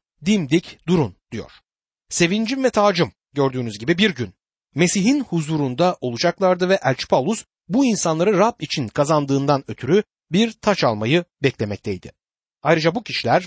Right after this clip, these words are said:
bu dünyada Paulus'un sevinciydiler. Elçi Paulus Filipe'deki inanları gerçekten çok seviyordu.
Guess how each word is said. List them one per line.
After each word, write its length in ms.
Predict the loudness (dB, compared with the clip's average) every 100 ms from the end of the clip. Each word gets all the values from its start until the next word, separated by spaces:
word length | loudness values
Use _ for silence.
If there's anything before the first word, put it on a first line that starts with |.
| _
bu 140 | -6
dünyada 520 | -4 -2 0 0 0 -2
Paulus'un 640 | 0 0 0 -4 -4 -4 _
sevinciydiler. 920 | -2 0 0 -2 -4 -6 -10 -12 -18 _ _ _ _ _
Elçi 240 | -2 -2 0
Paulus 340 | 0 0 -4
Filipe'deki 640 | -4 0 0 0 0 -4 _
inanları 420 | -2 0 0 0
gerçekten 640 | 2 2 0 -6 -2 -2 -2
çok 220 | -6 -6
seviyordu. 420 | -8 -8 -14